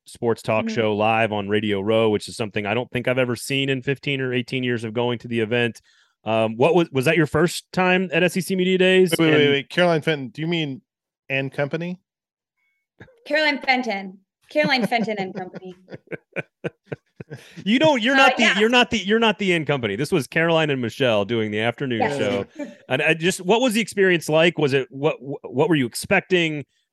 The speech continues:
Speaker 1: It is quite a circus, quite a zoo. And I think you guys should be awfully proud of what you did that week.
Speaker 2: Well, first off, really appreciate that. Um, yeah, so Chase, our boss, came to us and was like, "We want you two to go down to S E C Media Days."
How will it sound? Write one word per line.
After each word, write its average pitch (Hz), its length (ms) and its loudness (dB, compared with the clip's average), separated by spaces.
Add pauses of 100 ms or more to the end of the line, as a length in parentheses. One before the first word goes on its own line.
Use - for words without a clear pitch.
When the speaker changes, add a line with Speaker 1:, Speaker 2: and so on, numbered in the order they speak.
(120)
Speaker 1:
It 135 100 0
is 135 160 -2
quite 151 260 0
a 139 60 -2
circus, 139 420 -2
quite 139 220 2
a 131 60 2
zoo. 131 520 2
And 120 300 0
I 117 80 0
think 120 240 -4
you 131 80 -6
guys 120 180 0
should 117 140 -8
be 113 100 0
awfully 113 300 -2
proud 101 260 0
of 98 80 -4
what 90 140 -8
you 92 80 -10
did 85 160 -6
that 71 180 -10
week. 69 140 -16 (880)
Speaker 2:
Well, 220 560 -2 (220)
first 262 220 -4
off, 190 180 -8 (100)
really 208 180 -2
appreciate 190 500 -8
that. 202 300 -6 (460)
Um, 226 720 -4 (120)
yeah, 269 280 0
so 247 240 0
Chase, 247 440 -4
our 233 120 -2
boss, 202 320 -4
came 208 220 -10
to 214 100 -4
us 233 200 -4
and 226 140 -8
was 190 140 -10
like, 190 160 -4 (320)
"We 254 160 -2
want 240 260 -4
you 226 200 -8
two 220 340 -2
to 254 120 -6
go 202 200 -2
down 202 240 -4
to - 120 -6
S 190 160 -10
E 214 40 -12
C 208 180 -12
Media 190 220 -6
Days." 214 200 -8